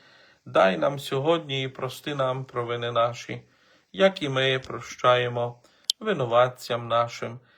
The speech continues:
І не введи нас у спокусу, але визволи нас від лукавого. Молімося, наш четвертий десяток,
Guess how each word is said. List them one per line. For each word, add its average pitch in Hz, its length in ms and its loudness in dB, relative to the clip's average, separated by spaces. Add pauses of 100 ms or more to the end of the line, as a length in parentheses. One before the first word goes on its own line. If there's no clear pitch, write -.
(240)
І 254 100 -8
не 233 180 0
введи 208 380 -2
нас 117 340 -2
у 123 180 -6
спокусу, 139 920 -6 (320)
але 127 300 6
визволи 127 680 -4
нас 120 520 0
від 156 240 -12
лукавого. 107 760 -2 (680)
Молімося, 131 880 4 (300)
наш 123 340 2
четвертий 117 640 2
десяток, 123 760 -2